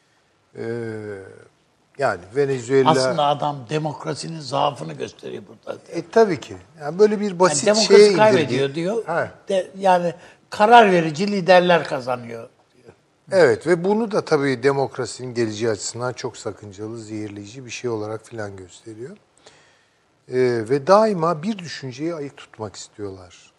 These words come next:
Speaker 1: Yani bu adamlar devrilmeli. Yani hala <laughs> bin dokuz yüz doksanların kafasındalar bu Saddam'ı hani devirme işi vardı ya, bir de bunu böyle bir heykeli <laughs> devirerek zihinlere, e,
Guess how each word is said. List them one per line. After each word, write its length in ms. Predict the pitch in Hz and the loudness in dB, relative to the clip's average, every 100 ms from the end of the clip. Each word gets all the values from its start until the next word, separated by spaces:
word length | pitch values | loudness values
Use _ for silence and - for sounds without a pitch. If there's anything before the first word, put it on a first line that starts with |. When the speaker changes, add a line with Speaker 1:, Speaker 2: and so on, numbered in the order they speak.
| _ | _
Speaker 1:
Yani 200 | 113 110 | -20 -14
bu 120 | 147 143 | -4 -4
adamlar 560 | 117 113 117 143 127 | -4 -8 -6 -6 -6
devrilmeli. 500 | 110 104 98 95 92 _ _ _ _ _ _ _ _ _ _ _ | -8 -8 -10 -16 -20 _ _ _ _ _ _ _ _ _ _ _
Yani 200 | 139 131 | -4 -4
hala 520 | 113 180 202 139 104 | -4 -2 0 -2 -2
<laughs> 0 | |
bin 200 | 131 170 | -6 -6
dokuz 260 | 170 170 139 | -6 -8 -16
yüz 120 | 113 | -6
doksanların 840 | 127 127 - 131 127 131 131 131 127 - | -6 -6 -6 -4 -4 -4 -4 -6 -10 -8
kafasındalar 880 | 117 - 107 - 110 110 104 101 98 | -8 -8 -12 -14 -6 -4 -4 -6 -10
bu 200 | 101 101 - _ _ _ _ | -12 -12 -14 _ _ _ _
Saddam'ı 460 | 123 113 113 123 117 | -8 -8 -6 -6 -6
hani 320 | 113 113 113 - _ | -6 -6 -8 -10 _
devirme 400 | 117 110 110 127 | -4 -4 -2 -2
işi 260 | 127 - 135 | -2 -2 -2
vardı 300 | 131 180 185 | 0 0 0
ya, 260 | 170 117 104 | -4 -4 -6
bir 100 | 123 | -10
de 120 | 131 | -8
bunu 260 | 123 135 147 - _ _ _ - | -6 -6 -8 -16 _ _ _ -8
böyle 200 | 123 123 | -8 -6
bir 100 | 107 | -2
heykeli 580 | 120 120 - 131 131 135 _ - - | -2 -2 -4 -4 -4 -8 _ -20 -18
<laughs> 380 | 117 - 113 | -18 -18 -10
devirerek 680 | 135 127 131 139 127 117 - - - _ _ _ _ _ _ _ | -4 -2 4 6 4 -2 -10 -20 -20 _ _ _ _ _ _ _
zihinlere, 720 | 104 107 110 123 120 120 120 120 | -10 -8 -4 -4 0 4 4 4
e, 300 | 101 - | 2 -6